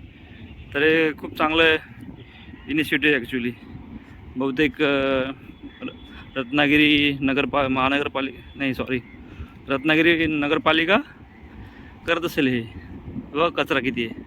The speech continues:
बापरे, रेती खूप गरम आहे, चटके लागत आहे. दुपारचे बारा वाजले. तर सुंदर आहे भाटे बीच. कोणाला यायचं असेल ना, ते इथं रिसॉर्ट पण आहेत. या, या सुरुची झाडामध्ये ते रिसॉर्ट आहे.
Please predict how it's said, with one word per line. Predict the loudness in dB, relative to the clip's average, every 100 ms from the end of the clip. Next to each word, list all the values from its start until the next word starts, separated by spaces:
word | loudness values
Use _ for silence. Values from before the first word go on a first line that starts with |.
| -18 -20 -20 -20 -16 -16 -14 -16 -16 -18 -16 -16 -16 -12 -4
बापरे, | -2 0 2
रेती | 2 2 2
खूप | -2 2
गरम | 4 4
आहे, | 0 -4
चटके | -6 -4 -2
लागत | 0 0
आहे. | -4 -8 -12 -14 -16 -16 -14 -12 -12 -14 -16 -8
दुपारचे | -6 0 0 0
बारा | 0 2 2
वाजले. | 0 -2 -6 -10 -14 -14 -14 -14 -14 -16 -16 -14 -14 -16 -10
तर |
सुंदर | -4 -2 2 6
आहे | 6
भाटे | 6 4 4
बीच. | 2 0
कोणाला | -2 0 2
यायचं | 2 0
असेल | 0 2
ना, | 2
ते | 2 0 -2 -2
इथं | 2 4
रिसॉर्ट | 4 4 2
पण | 4 2
आहेत. | 2 -4 -18 -18 -18 -18 -18 -16 -16 -14 -14 -10
या, | -4 0 2 2 0 -4 -10 -16 -16 -16 -16 -16 -8 -2
या | 0 0
सुरुची | 0 2 2 4 2
झाडामध्ये | 2 2 2 4 2
ते | 2
रिसॉर्ट | 2 2 0 0
आहे. | -4